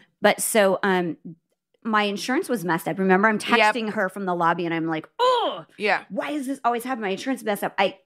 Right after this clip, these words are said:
Speaker 1: can't go in and do it without them charging me whatever out of pocket."
Speaker 2: Yeah.
Speaker 1: And they said the next appointment they could get for me was, like,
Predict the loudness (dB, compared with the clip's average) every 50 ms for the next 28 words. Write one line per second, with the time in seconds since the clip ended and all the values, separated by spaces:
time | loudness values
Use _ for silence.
0 | _ -18 -6 -2 -2 -2 0 -2 -2 -2 0 0 0 0 2 4 2 2 2 0
1 | -2 -2 -2 -2 -2 -6 -8 -6 -6 -6 -6 -4 -4 -2 -2 -2 -2 2 2 4
2 | 4 4 2 2 0 0 0 0 -2 -6 -4 -2 -2 -2 -2 -4 -4 -2 2 4
3 | 4 4 4 2 -6 -16 _ _ _ -6 -2 -2 -2 -2 -2 -4 -4 -2 0 2
4 | 2 0 0 -4 -14 -10 -6 -6 -4 -4 -6 -6 -6 -8 -6 -6 -8 -8 -2 -2
5 | -2 -2 -2 -6 -6 -2 -2 -2 -2 -4 -6 -6 -2 0 0 0 0 -2 -6 -8
6 | -10 -14 _ _ _ _ _ _ 2 2 2 0 -10